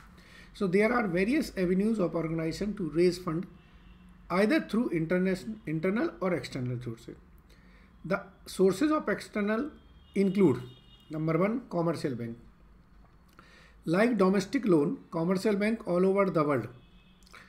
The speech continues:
extend foreign currency loan also for international operations। तो आप जैसे इंडिया में बैंक से लोन लेते हैं, ऐसे इंडिया के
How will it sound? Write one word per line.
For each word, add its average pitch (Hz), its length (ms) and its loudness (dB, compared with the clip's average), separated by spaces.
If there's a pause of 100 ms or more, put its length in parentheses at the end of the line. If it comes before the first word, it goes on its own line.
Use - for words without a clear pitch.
(560)
extend 220 460 0
foreign 226 320 2
currency 196 360 0
loan 185 280 0 (120)
also 170 340 -2
for 214 280 -2
international 180 680 -4
operations। 123 560 -8 (1000)
तो 180 60 -2 (680)
आप 226 320 4
जैसे 214 360 0
इंडिया 190 300 2
में 220 160 -2
बैंक 196 200 0
से 208 120 -2
लोन 185 240 0
लेते 180 260 0
हैं, 180 180 -4 (400)
ऐसे 175 240 -2
इंडिया 190 320 2
के 214 120 0